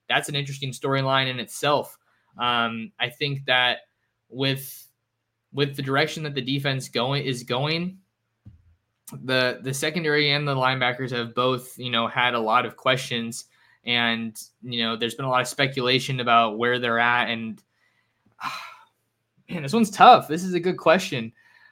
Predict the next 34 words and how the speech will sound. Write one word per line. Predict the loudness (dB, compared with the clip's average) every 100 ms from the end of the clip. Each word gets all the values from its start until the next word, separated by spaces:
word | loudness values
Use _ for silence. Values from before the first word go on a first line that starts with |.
| _
Um, | 0 4 4 0 -8 _
I, | -6 -4
I | -2 -4
think | -6 -4
I | -2
was | 0
talking | 0 0
to | -6
somebody | -4 -4 -2
the | 0
other | 0 0
day | 2 2
that | 2
was | -2 -6
just | -10 _
kinda | -4 -4 -2
telling | -4 -2 -2
me | -2
that | 0 0 0 -8 _ _ _ _ _ _ _ _ -2
they | 4
didn't | 4 2 0
think | -2 -2 0
that | 2 4 0 -6 _ _ _ _ _ -12
Dan | -2 2 2
had | 2 0 0
the | -4
kinda | -4 -4 0
guys | 2 2 0
he | -4 -6
needed, | -4 0 0 0 -4 _ -20 -20 _ -8
uh, | -2 2 2 0 -6 -14 _ _ _ 0
at | 0 0
either | -2 -2
position. | -2 -4 -4 -6 -10